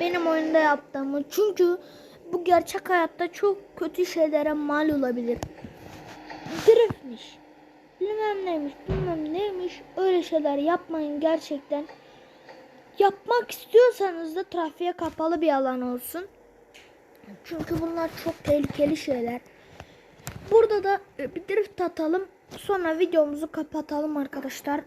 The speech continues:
Şöyle önde de led ak-, ek-, led şey var. Araba kendinden kayıyor.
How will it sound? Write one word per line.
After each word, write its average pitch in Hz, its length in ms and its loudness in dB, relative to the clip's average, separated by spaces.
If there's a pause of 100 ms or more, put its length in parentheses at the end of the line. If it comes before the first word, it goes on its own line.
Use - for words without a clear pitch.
Şöyle 311 560 2 (380)
önde 311 340 -2
de 269 280 2
led 285 140 4 (180)
ak-, 262 260 -10 (160)
ek-, - 840 -8
led 294 180 2
şey 277 360 0
var. 262 180 -4 (3500)
Araba 277 280 0
kendinden 285 840 -2
kayıyor. 262 440 -2